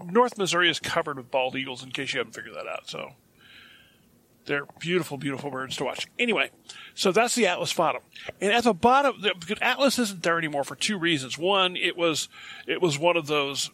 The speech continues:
river towns that sits, sits at the bottom of a hill,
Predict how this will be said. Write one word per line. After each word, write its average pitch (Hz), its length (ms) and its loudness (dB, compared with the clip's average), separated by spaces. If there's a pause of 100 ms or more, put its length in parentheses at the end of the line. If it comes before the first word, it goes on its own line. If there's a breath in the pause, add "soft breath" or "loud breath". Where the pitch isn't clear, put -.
(160)
river 175 380 4
towns 151 540 -2
that 151 100 -8
sits, - 240 -4
sits 156 240 -6
at 165 200 4
the 143 80 -4
bottom 170 440 2
of 147 100 -2
a 127 60 -4
hill, 123 400 -2